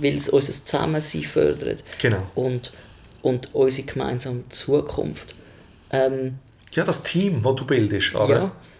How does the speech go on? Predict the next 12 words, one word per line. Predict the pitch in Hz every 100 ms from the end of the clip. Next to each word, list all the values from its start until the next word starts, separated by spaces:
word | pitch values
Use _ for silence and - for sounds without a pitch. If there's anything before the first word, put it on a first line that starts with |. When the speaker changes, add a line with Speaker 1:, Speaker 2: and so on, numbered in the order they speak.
| - -
Speaker 1:
aber | - 156 147
ich, | - -
ich | 160 -
verbinde | 151 151 143 -
das | 143 131
wirklich | 139 147 160 -
mit | 139 135 127
einer, | 123 127 - - - - - - - - - - - - - -
ich | 107
habe | 135 131
da | 135 - 135
wirklich, | 135 143 -